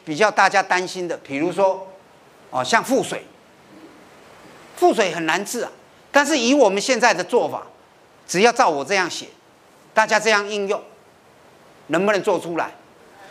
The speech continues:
绝对可以。而且好的人已经慢慢，我收到的案例都有了，就是这样做，没有其他。这一套我现在跟你们讲的是绝对是最快的，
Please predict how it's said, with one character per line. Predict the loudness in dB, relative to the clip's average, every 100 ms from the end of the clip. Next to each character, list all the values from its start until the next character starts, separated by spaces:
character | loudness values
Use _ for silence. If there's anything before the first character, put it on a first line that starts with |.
| -20 -20 -10
绝 | -2 0
对 | 2 0
可 | -2 -12
以。 | -14 _ _ _ _ -6
而 | -2
且 | -2
好 | -2 -2 -2
的 | -2 -4
人 | -8 -12 _ _ -20 -10
已 | -4
经 | 0 0
慢 | 0
慢， | 0 -2 -4
我 | -10 -8
收 | -4 -2
到 | 0 -2
的 | -2
案 | -6 -6
例 | -6
都 | -4 -4
有 | -6
了， | -12 -20 _ _ -20 0
就 | 2
是 | 4
这 | 2
样 | 2 2
做， | 0 -2 -6 _ _ -4
没 | -2
有 | -2
其 | -4
他。 | -4 -6 -8 -20 -14
这 | 2 2
一 | 4
套 | 0 0 0
我 | 0 0
现 | 2
在 | 0
跟 | 2 0
你 | 0
们 | -2
讲 | 0 0
的 | 0 -6 -10 -20 -10
是 | -8 -2
绝 | 2 4
对 | 2
是 | 0
最 | -2 -2 -2
快 | -4
的， | -8